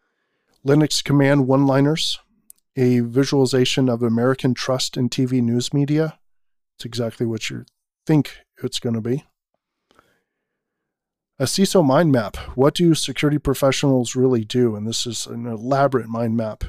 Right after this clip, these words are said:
showing all the different spaces within security, or at least many of them. It's really cool.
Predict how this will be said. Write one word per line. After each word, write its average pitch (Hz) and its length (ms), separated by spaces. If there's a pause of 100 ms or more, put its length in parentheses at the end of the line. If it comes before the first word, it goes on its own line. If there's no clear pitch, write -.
showing 117 400
all 127 120
the 123 120
different 120 320
spaces 120 500
within 117 280
security, 123 580 (120)
or 113 220 (160)
at 127 80
least 123 300
many 123 180
of 110 140
them. 120 220
It's - 340
really 117 180
cool. 127 320